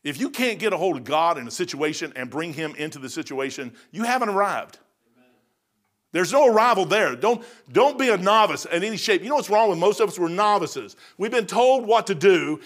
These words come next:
and we do that and do it. We never understood why we did it.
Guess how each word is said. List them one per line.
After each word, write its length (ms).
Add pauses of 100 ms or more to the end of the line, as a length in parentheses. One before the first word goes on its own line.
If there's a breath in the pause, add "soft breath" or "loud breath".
(120)
and 160
we 140
do 300
that 240
and 120
do 140
it. 280
We 100
never 260
understood 560
why 200
we 120
did 260
it. 280